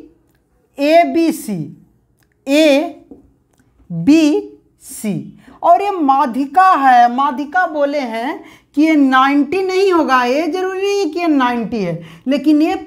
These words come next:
फिक्स है माध्यिका में कि ए और ए बराबर होगा। चलिए, ये टोटल दिया हुआ है एट सेंटीमीटर, तो ये हो जाएगा चार और ये भी हो जाएगा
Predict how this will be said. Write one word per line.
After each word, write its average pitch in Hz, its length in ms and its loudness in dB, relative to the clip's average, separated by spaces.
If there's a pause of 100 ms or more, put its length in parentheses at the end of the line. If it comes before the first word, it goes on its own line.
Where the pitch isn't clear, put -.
फिक्स 403 360 -4
है 311 80 -2
माध्यिका 254 400 -2
में 320 240 2
कि 320 220 2
ए 311 200 4
और 294 200 0
ए 277 120 0
बराबर 190 580 -4
होगा। 143 320 -12 (500)
चलिए, 285 320 2
ये 294 180 2 (100)
टोटल 302 500 0
दिया 339 200 0
हुआ 339 280 2
है 339 200 -2 (280)
एट 285 320 0
सेंटीमीटर, 208 840 -4 (680)
तो 277 80 0
ये 285 100 2
हो 294 140 4
जाएगा 302 300 0
चार 285 560 -2 (120)
और 220 200 -2
ये 220 120 0
भी 226 120 -4
हो 240 120 -4
जाएगा 233 300 -6